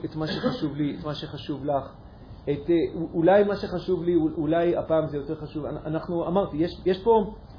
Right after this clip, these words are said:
יש פה כל מיני נישות שאנחנו יכולים לגשת אליהן, כאילו, בשאלה, בשאלה המעשית. ולפעמים, אגב, יש בעיות שאין להן פתרון. באמת אין להן פתרון. כאילו, מה זה אין להן פתרון? אני לא יודע אם, אה, יכול להיות שהקדוש ברוך הוא יודע מה הפתרון.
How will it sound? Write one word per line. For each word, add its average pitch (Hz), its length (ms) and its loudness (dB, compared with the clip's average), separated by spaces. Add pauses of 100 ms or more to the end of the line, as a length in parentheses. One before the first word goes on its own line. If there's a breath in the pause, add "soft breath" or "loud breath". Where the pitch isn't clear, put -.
(140)
יש - 60 -16
פה 214 160 0
כל 220 160 8
מיני 240 280 4
נישות 208 400 2
שאנחנו 156 300 -4
יכולים 175 260 0
לגשת 170 440 0
אליהן, 147 260 0
כאילו, 139 200 -6
בשאלה, 139 500 -2 (420)
בשאלה 156 340 4
המעשית. 147 600 2 (380)
ולפעמים, 185 420 6
אגב, 226 280 10 (480)
יש 185 180 4
בעיות 214 320 8
שאין 214 240 2
להן 220 140 0
פתרון. 139 460 -4 (1040)
באמת 160 320 0
אין 165 120 0
להן 147 180 0
פתרון. 117 380 -6 (640)
כאילו, 180 240 10 (160)
מה 180 140 6
זה 233 100 6
אין 180 180 4
להן 170 140 4
פתרון? 131 420 -2
אני 120 120 -4
לא 139 40 2
יודע 190 260 4
אם, 170 220 2
אה, 160 40 2
יכול 156 320 0
להיות 175 120 0
שהקדוש 165 340 0
ברוך 175 180 6
הוא 165 80 0
יודע 143 180 2
מה 135 120 -2
הפתרון. 117 380 -10